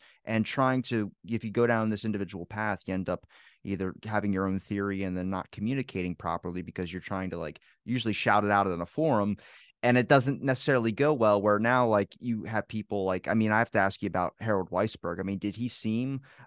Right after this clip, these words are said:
all the work that he was coming across, all the letters that he was writing, all the Freedom of Information Act stuff, everything that he was publishing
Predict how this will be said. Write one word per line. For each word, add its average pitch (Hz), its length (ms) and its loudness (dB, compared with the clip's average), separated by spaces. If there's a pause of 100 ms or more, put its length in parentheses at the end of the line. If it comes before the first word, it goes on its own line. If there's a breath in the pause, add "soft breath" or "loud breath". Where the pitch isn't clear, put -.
all 117 160 0
the 127 80 0
work 120 300 2
that 104 140 -6
he 107 80 -2
was - 100 -10
coming 110 240 -2
across, 90 300 -6
all 107 80 -6
the 101 80 -2
letters 101 340 0
that 90 140 -4
he 95 80 -8
was 90 180 -6
writing, 95 200 -2
all 92 60 -4
the 92 60 -6
Freedom 107 300 -2
of 104 100 0
Information 101 560 -4
Act 85 200 -8
stuff, 87 220 -6
everything 127 380 -2
that 113 60 -2
he 110 80 -4
was 98 120 -6
publishing 110 640 -2